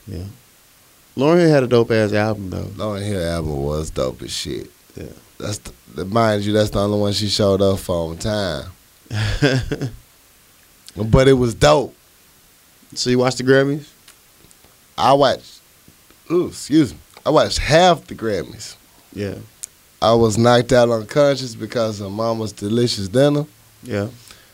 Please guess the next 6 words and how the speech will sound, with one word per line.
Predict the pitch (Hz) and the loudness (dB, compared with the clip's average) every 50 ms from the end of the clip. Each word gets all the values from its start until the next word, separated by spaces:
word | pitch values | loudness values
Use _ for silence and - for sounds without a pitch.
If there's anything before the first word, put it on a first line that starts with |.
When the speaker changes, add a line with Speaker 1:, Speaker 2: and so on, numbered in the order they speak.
| _ _ _ | _ _ _
Speaker 2:
Fried | - - 123 117 110 107 104 107 | -4 0 2 4 4 4 2 0
chicken, | 107 - 127 113 110 107 - 107 101 98 104 101 98 - - _ - - - | 0 0 0 0 0 0 -2 -4 -4 -4 -4 -6 -10 -12 -18 _ -20 -20 -12
mashed | 71 92 101 101 98 92 - | -6 -4 -4 -2 -4 -4 -8
potatoes, | 95 87 - 110 101 95 92 90 90 92 92 92 - - - _ _ _ _ | -8 -4 -2 -2 0 0 -2 -4 -6 -10 -10 -14 -18 -20 -20 _ _ _ _
peas, | - 131 120 110 104 98 92 90 90 92 - - _ _ _ _ _ _ _ _ _ _ _ _ _ _ _ _ _ _ _ _ _ _ _ _ _ _ - - _ _ | -2 -2 0 0 -2 -4 -6 -8 -10 -12 -14 -18 _ _ _ _ _ _ _ _ _ _ _ _ _ _ _ _ _ _ _ _ _ _ _ _ _ _ -20 -20 _ _
coma. | - 131 143 147 139 123 104 90 78 | -2 2 2 4 4 2 0 -4 -8